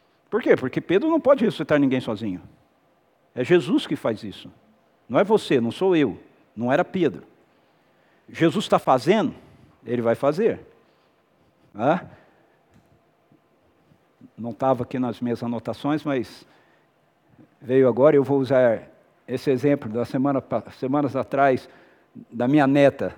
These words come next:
né? A Lara. Lá, os meus, meu, meu filho, minha nora, ens-, ensinando pra ela, é, contando pra ela as histórias bíblicas e contaram pra ela a história de, de Jesus ter transformado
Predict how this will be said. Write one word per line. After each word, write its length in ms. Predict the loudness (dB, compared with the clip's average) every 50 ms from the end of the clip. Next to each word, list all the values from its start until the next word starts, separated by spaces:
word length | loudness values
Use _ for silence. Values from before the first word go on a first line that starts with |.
| -14
né? 420 | -14 -8 -4 -2 -2 -2 -2 -4 -8 -14 -20 _ _ _ _ _ _ _ -10
A 100 | -6 -2
Lara. 560 | 2 6 8 8 8 8 6 2 -4 -6 -14 -20 -20 -20 _ _ _ _ _ _ _ _ _ _ _ _ -20 -10
Lá, 540 | -2 2 4 6 6 8 6 6 6 4 4
os 120 | 2 0
meus, 320 | -2 -4 -4 -4 -6 -10 -18 -14 -10
meu, 300 | -6 -4 -4 -4 -4 -6 -8
meu 180 | -8 -8 -8
filho, 520 | -8 -4 0 0 2 2 2 0 -2 -4 -10 -14 _ -20
minha 280 | -12 -8 -4 -2 0
nora, 260 | 2 4 6 6 4 4
ens-, 200 | 0 -4 -8 -20 -18 -14
ensinando 440 | -14 -12 -6 -2 0 2 2 2 2
pra 180 | 2 2 4
ela, 380 | 6 6 6 4 2 0 -4 -6 -14 -20 _ _ _ _ _ _ _ _
é, 400 | -4 -2 0 0 0 0 -2 -4 -8 -10
contando 360 | -10 -6 -2 0 0 0 2
pra 140 | 2 4 4
ela 160 | 4 4 2
as 80 | -2
histórias 420 | -6 -6 -2 0 2 2 2 2 0
bíblicas 480 | 2 2 2 4 2 0 -2 -2 -2
e 60 | -2 -2
contaram 400 | -2 -2 0 0 0 0 0 0
pra 140 | 0 2
ela 160 | 2 4 4 2
a 20 |
história 440 | 0 -2 0 2 4 4 4 4 2
de, 240 | 2 0 0 0 0
de 520 | -2 -6 -6 -4 -4 -4 -4 -6 -8 -6
Jesus 320 | -4 -4 -4 -4 -4 -6
ter 140 | -4 -4 -4
transformado 680 | -4 -4 -6 -4 -2 -2 0 0 -2 -2 -4 -6 -8